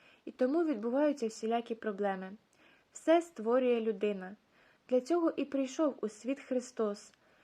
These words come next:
Людині шлях до Бога був закритий. Ви пам'ятаєте, людина вигнана, поставили херувим, в рай дороги немає. Так програми працюють, народився, зістарився, помер,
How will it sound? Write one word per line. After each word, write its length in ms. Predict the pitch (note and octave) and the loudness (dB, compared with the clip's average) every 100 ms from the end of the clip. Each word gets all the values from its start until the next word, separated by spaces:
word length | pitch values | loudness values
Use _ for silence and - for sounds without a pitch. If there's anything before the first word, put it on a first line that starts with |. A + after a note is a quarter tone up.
| _ A#3 | _ -2
Людині 600 | A#3 A3+ D#4+ C#4+ G3+ - | 0 2 2 2 -2 -8
шлях 360 | - - C4 C4 | -14 -2 0 2
до 120 | A3+ | 0
Бога 320 | A3 C4+ C4 | 2 2 2
був 200 | A3+ A#3+ | 0 -2
закритий. 640 | A#3 C4+ D4 C4+ B3+ F#3+ - _ | -2 -2 0 -2 -2 -10 -14 _
Ви 120 | A3 | -14
пам'ятаєте, 800 | A3 A#3+ A3+ A3+ C4+ C#4 A3+ G3+ G3 _ _ _ - | -6 -4 -2 -2 0 0 -2 -6 -12 _ _ _ -4
людина 340 | A3+ D#4 C#4 | 0 2 2
вигнана, 540 | G#3 A#3+ C4 B3+ A3 G#3+ | 4 2 2 -2 -4 -4
поставили 640 | A3 - C4+ C#4 C4+ A3+ | -8 -4 -2 2 2 0
херувим, 640 | - G#3+ G3+ G#3 A#3 A3+ - _ - - _ | -4 -6 -4 -2 -4 -6 -12 _ -20 -20 _
в 40 | A#3 | -2
рай 180 | B3 B3+ | 0 2
дороги 380 | B3 A#3 A#3 | 2 2 -2
немає. 580 | A3+ A3+ A3 F#3+ F#3 G3 - _ _ _ _ - _ | -4 -4 -4 -4 -6 -10 -18 _ _ _ _ -20 _
Так 220 | E4+ F4 | 0 0
програми 500 | - A#3 A#3 D4+ C#4+ | -2 0 0 0 -2
працюють, 600 | C4+ A3+ - C4 B3+ - | -2 -4 -2 -2 -2 -4
народився, 600 | G#3 G3+ F#3+ A#3+ B3+ B3+ | -4 -4 0 0 0 -2
зістарився, 600 | G3+ F#3 - G#3+ A3+ - A3 | -8 -8 -4 -2 -2 -6 -10
помер, 480 | - F#3+ G3+ G#3+ | -8 -6 -4 -6